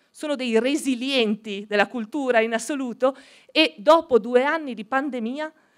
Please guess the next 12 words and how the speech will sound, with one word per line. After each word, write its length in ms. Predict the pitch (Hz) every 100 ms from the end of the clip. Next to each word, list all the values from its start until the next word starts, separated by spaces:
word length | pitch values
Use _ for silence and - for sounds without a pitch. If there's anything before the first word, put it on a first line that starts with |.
| _
sono 280 | - 302 302
forse 320 | 247 294 262
proprio 280 | 220 214 240
dei 200 | 208 202
resistenti 1080 | 214 214 202 - - 330 220 233 220 202 202
i 120 | - 233
cinema, 600 | - 240 214 202 196 202
soprattutto 500 | - 220 226 233 233
nei 140 | 214
luoghi 260 | 202 208 214
di 100 | 208
montagna. 680 | 202 208 202 160 165 175